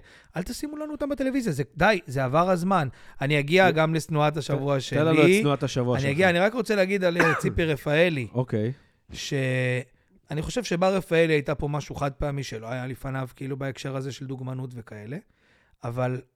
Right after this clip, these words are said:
Speaker 1: זה קצת כמו כדורגל, זה קצת כמו קריירה של כדורגל, וקצת כמו אבא של כדורגל. עכשיו תראה את יעקב בוזגלו, לדוגמה, מה הוא עושה היום?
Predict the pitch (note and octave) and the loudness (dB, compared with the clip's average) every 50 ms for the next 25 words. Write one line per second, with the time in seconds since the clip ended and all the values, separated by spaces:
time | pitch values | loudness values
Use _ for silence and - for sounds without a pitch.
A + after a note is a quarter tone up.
0 | _ _ - - B2+ B2 - - G3+ - - C4+ C4 - A3 F3+ D#3 D3 D3+ F#3 | _ _ -14 -10 -10 -10 -6 -6 -6 -6 -4 -6 -6 -4 -4 -2 0 0 -2 -2
1 | F3 C#3+ A2 G#2 G#2 - - - D#3 D#3+ G#3+ G3+ - - D3+ D3+ D#3+ E3+ D#3 - | -2 -4 -8 -10 -14 -16 -10 -10 -10 -8 -8 -8 -6 -4 -4 -4 -4 -4 -6 -8
2 | C#3+ - A#2+ A2+ A2+ A#2 C3 D3 F3+ G3+ A3 G#3+ _ _ _ _ _ _ _ - | -10 -12 -10 -10 -6 -4 -4 -2 -2 -2 -2 -4 _ _ _ _ _ _ _ -16
3 | - - - E3 - - E3 E3 - - C#3 C#3 E3 E3 - F3 D#3 G3 F3+ F3+ | -12 -6 -6 -6 -6 -6 -8 -8 -4 -2 -2 -2 -2 -2 -4 -6 -4 -2 -2 -2
4 | F3+ F#3 G3 F#3 G#3 G#3+ G3+ - _ _ _ _ _ - F3+ E3 D#3+ - D3+ D#3 | 0 -2 -2 -2 -2 -4 -6 -10 _ _ _ _ _ -4 -4 -4 -2 -2 -2 0
5 | F#3+ F#3 - D#3+ D3 C#3 - D#3+ D3 C#3+ C#3 A2 A#2 A#2 A2 A2+ B2 A#2 - _ | 0 -2 0 -2 -4 -2 -4 -6 -6 -6 -6 -6 -6 -6 -4 -4 -6 -8 -8 _
6 | _ - B2+ A#2+ B2 A#2 B2+ B2+ C#3+ - _ _ - C3 C#3+ D#3+ D3+ - - C#3 | _ -14 -8 -8 -6 -4 -2 -4 -4 -4 _ _ -2 0 0 0 0 -2 -4 -4
7 | B2+ B2 A#2 B2 | -2 -2 -2 -4